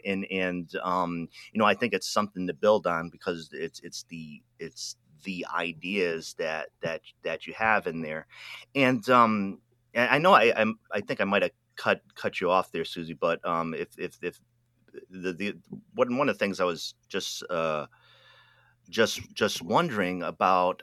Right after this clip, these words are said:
is, um, the response to, to the ideas, uh, to, to the,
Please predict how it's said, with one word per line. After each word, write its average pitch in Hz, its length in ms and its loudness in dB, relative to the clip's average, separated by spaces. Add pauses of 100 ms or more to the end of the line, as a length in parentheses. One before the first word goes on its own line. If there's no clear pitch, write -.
(120)
is, 92 580 -4
um, 90 600 -4 (640)
the 120 60 0
response 139 720 2
to, 95 380 -2 (160)
to 92 140 -4
the 87 200 -2
ideas, 80 1300 -6
uh, 90 480 0
to, 95 260 -4
to 101 240 -6
the, 87 320 -2